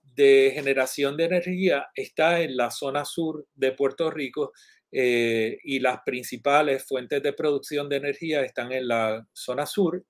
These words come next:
y están en la costa. Así que son factores a considerar. Aguirre, eh, Ecoeléctrica, Costa Sur, eh, son, son operaciones que están en la,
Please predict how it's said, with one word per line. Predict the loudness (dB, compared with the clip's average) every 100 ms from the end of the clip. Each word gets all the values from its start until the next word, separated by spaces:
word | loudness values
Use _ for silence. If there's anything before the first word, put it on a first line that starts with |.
| -8
y | -6
están | -4 0 0 -2 -8
en | -6 -4
la | -4
costa. | -2 -4 -4 -8 -10 -10 _ _ -8
Así | -8 -6 0
que | 2 2 -2 _
son | -6 -2 0
factores | 2 2 2 4 4 4 0 -4 -6
a | -2 0 0 -2
considerar. | -6 -6 -2 2 2 0
Aguirre, | -2 -4 -4 -4 -2 0 0 -4
eh, | -4 -4 -4
Ecoeléctrica, | -2 0 2 0 -4 -4 -2 -2 -4
Costa | -10 -8 -6 -6
Sur, | -4 0 0 -2 -16 _ _ -6
eh, | -2 2 2 0
son, | 0 -2 -2 -8 -10
son | -6 -4
operaciones | 0 2 0 0 -2 -4
que | -6
están | -6 -4 -6
en | -6 -2
la, | 0 2 0 -4